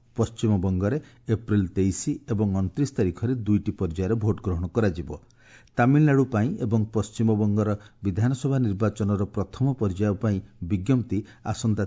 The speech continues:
ତିରିଶ ତାରିଖରେ ଜାରି କରାଯିବ। ପଶ୍ଚିମବଙ୍ଗରେ ଦ୍ୱିତୀୟ ପର୍ଯ୍ୟାୟ ଭୋଟ ଗ୍ରହଣ ପାଇଁ ବିଜ୍ଞପ୍ତି ଆସନ୍ତା ମାସ ଦୁଇ ତାରିଖରେ ପ୍ରକାଶ ପାଇବ। ସମସ୍ତ ଚାରୋଟି ରାଜ୍ୟ ଏବଂ କେନ୍ଦ୍ରଶାସିତ ଅଞ୍ଚଳ ପାଇଁ ଭୋଟ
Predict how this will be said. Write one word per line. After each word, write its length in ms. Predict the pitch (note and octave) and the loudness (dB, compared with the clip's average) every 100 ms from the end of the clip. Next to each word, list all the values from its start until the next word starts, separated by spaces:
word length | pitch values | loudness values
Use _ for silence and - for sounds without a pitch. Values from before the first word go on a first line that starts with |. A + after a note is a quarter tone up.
| - | -4
ତିରିଶ 220 | G2+ G#2+ - | -2 -2 2
ତାରିଖରେ 360 | B2+ A#2+ F#2 | 0 0 -4
ଜାରି 200 | F#2+ G#2 F2+ | 0 0 0
କରାଯିବ। 360 | F2+ D#2+ E2 E2+ - _ _ _ _ - | -4 -4 -8 -10 -14 _ _ _ _ -4
ପଶ୍ଚିମବଙ୍ଗରେ 760 | A#2 - G#2 G2 G2 F#2+ A2 | -4 0 0 2 0 0 0
ଦ୍ୱିତୀୟ 380 | C3+ F#2+ - G#2 F#2+ | -2 -4 0 0 0
ପର୍ଯ୍ୟାୟ 280 | F#2+ E2+ G2 | -4 -2 -2
ଭୋଟ 160 | D#2+ F#2 F#2 | -2 -6 -2
ଗ୍ରହଣ 180 | A2+ C3+ | 0 0
ପାଇଁ 220 | B2+ G2+ F#2 - - - | 0 -2 -2 -10 -14 -4
ବିଜ୍ଞପ୍ତି 520 | F2+ G2 B2 A2+ - | -2 0 2 0 0
ଆସନ୍ତା 380 | A2 - A2+ G#2 | -4 0 0 2
ମାସ 200 | G2+ F#2 G2+ F2 - - | 0 -2 -4 -8 -10 -10
ଦୁଇ 220 | F#2+ A#2 | 2 2
ତାରିଖରେ 420 | B2 A2 F2+ F#2 G2+ | 2 -2 -2 -6 -6
ପ୍ରକାଶ 320 | C3+ A#2 - | -4 -4 -4
ପାଇବ। 240 | - F2 F2 D#2+ - - _ - - | -4 -6 -6 -14 -20 -20 _ -20 -18
ସମସ୍ତ 480 | - A#2+ G#2 - G#2 | 0 2 2 0 -4
ଚାରୋଟି 320 | - G2+ F#2 F#2 | 0 0 0 -2
ରାଜ୍ୟ 340 | F#2+ F2 C3 B2+ | -2 -2 -2 0
ଏବଂ 160 | G#2 G2 | -2 -2
କେନ୍ଦ୍ରଶାସିତ 720 | - F#2+ F2+ F#2 - F#2 G2 - F#2+ | 0 -2 -2 -4 -6 -6 -8 -4 -4
ଅଞ୍ଚଳ 260 | F#2 - C#3 | -4 -2 -2
ପାଇଁ 220 | G2 F2 G#2 - - - E2 | -2 -4 -6 -14 -14 -12 2
ଭୋଟ 180 | G#2+ | 2